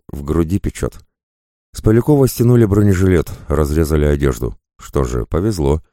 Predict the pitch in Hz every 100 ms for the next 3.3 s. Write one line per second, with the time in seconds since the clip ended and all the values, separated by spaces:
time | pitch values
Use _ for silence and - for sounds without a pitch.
0 | _ _ _ - 85 82 101 - 110 101
1 | - - 135 98 - 80 80 85 85 -
2 | 95 110 107 95 95 - 98 - - 80
3 | 64 57 -